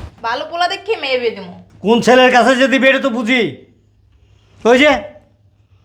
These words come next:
Speaker 2: তোর বোনেরা দেখেই তো বুঝতাছি, বুঝতাছি না? হ্যাঁ,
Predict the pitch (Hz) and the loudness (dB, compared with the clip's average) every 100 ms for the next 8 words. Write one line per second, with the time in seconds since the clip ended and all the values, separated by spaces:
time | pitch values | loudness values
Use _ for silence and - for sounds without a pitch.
0 | _ 190 196 233 240 262 262 269 262 247 | _ -2 2 2 4 4 2 2 0 -4
1 | 247 247 196 202 202 262 233 294 247 147 | -2 -2 -2 -6 -4 -4 0 2 2 0
2 | - _ _ _ - 202 285 | -8 _ _ _ -2 0 2